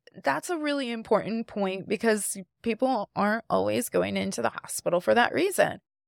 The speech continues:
Also, you happen to be at an O C D facility. And so it's different there in terms of the level of understanding and differentiating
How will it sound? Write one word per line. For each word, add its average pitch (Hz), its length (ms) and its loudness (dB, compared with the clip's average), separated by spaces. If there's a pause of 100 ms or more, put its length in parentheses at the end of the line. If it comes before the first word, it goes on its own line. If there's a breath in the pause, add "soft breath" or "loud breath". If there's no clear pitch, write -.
(120)
Also, 349 420 2
you 254 180 0
happen 415 340 0
to 320 140 -4
be 202 400 -6
at 185 220 -2
an 185 140 -2
O 185 100 -4
C 185 240 -10
D 170 180 -12
facility. - 840 -4
And 208 200 -4
so 220 200 4
it's 220 200 0
different 262 560 -2
there 202 260 2
in 202 160 -2
terms 196 380 -4
of 185 220 2
the 180 400 2
level 208 400 2
of 190 160 0
understanding 190 920 -2
and 180 140 -2
differentiating 180 1000 -2